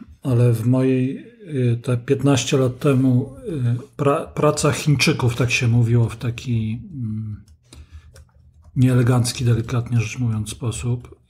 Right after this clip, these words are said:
y, to oznaczało, że to jest publikacja, no właśnie napisana przez, przez chińskich naukowców i że pewnie jest ona ba-, fatalną angielszczyzną i, y,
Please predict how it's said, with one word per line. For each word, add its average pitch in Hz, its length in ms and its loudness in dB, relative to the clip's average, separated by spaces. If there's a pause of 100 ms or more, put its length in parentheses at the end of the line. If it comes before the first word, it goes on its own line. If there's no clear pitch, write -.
y, 117 1120 -4
to 147 120 4
oznaczało, 143 420 4
że 127 60 0
to 139 100 0
jest 123 120 -2
publikacja, 135 1040 0
no 151 180 -2
właśnie 139 300 2
napisana 131 420 2
przez, - 580 -4
przez 117 320 -4
chińskich 127 480 0
naukowców 131 560 0
i 117 40 2
że 123 260 4
pewnie 120 320 2
jest 117 160 2
ona 113 220 2
ba-, 127 180 -6
fatalną 117 560 2
angielszczyzną 117 960 2 (540)
i, 117 420 2 (100)
y, 117 640 2